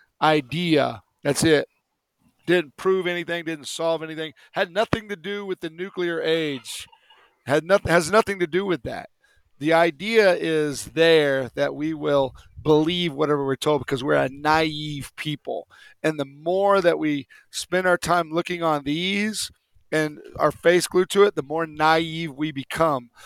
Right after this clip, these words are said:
So we can't form our own thoughts and our own opinions, otherwise they'll be shot down and crushed. So when someone says,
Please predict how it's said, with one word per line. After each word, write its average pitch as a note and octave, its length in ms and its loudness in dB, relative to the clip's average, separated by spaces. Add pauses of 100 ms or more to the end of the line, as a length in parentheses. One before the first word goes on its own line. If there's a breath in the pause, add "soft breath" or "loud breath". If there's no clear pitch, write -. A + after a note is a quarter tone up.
So - 180 -4
we D3+ 120 -2
can't - 340 0
form A3+ 360 2
our F3+ 200 4
own D#3+ 200 -2
thoughts D#3 380 4
and D3+ 100 -2
our D3 460 0
own D3 220 -6
opinions, C#3+ 500 -8 (240 soft breath)
otherwise E3 460 2
they'll D#3 120 -2
be C#3 140 -12
shot F3 460 2
down D#3+ 260 -2
and C3+ 160 -16
crushed. F3 560 0
So D3 180 -8
when D3+ 160 -10
someone F#3+ 300 -4
says, D#3 520 0